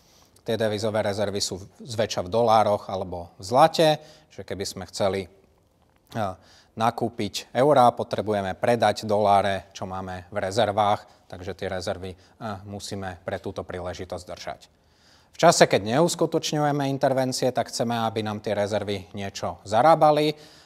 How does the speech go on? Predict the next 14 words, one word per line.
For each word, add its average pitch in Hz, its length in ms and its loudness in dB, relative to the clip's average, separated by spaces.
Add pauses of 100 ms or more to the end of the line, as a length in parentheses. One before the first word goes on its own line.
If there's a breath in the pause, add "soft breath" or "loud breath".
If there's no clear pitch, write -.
(120 loud breath)
a 104 80 -8
na 120 240 2
to 131 480 4
eurosystém 117 640 -2
určuje 104 320 -4
pravidlá 120 560 4
správy 98 400 -2
rezerv, 135 480 4 (160)
aby 101 240 -8
za 120 160 4
prvé 107 320 0
boli 95 320 -4 (240 soft breath)
čo - 160 -4
najbezpečnejšie, 151 1000 2